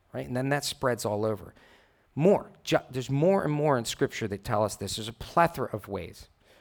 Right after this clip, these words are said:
of learning to worship God in Scripture. So how can we,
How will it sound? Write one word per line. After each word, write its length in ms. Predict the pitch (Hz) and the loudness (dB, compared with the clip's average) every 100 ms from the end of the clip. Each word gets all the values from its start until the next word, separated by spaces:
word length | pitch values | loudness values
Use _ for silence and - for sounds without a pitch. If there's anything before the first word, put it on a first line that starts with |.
| _ | _
of 140 | 117 113 | -8 -2
learning 300 | 127 151 151 | 0 0 -2
to 100 | 123 | -6
worship 580 | 113 143 147 - 135 - | 0 2 2 -4 -6 -10
God 280 | - - - _ _ _ _ _ - | -12 -12 -18 _ _ _ _ _ -8
in 120 | 113 | -6
Scripture. 480 | - 98 - - - - _ _ _ _ _ _ - _ - | -4 -6 -6 -14 -18 -20 _ _ _ _ _ _ -20 _ -2
So 140 | 135 | 0
how 240 | 113 165 | 6 8
can 480 | 196 - 196 196 208 | 6 2 2 4 4
we, 300 | 190 180 175 | 0 -2 -4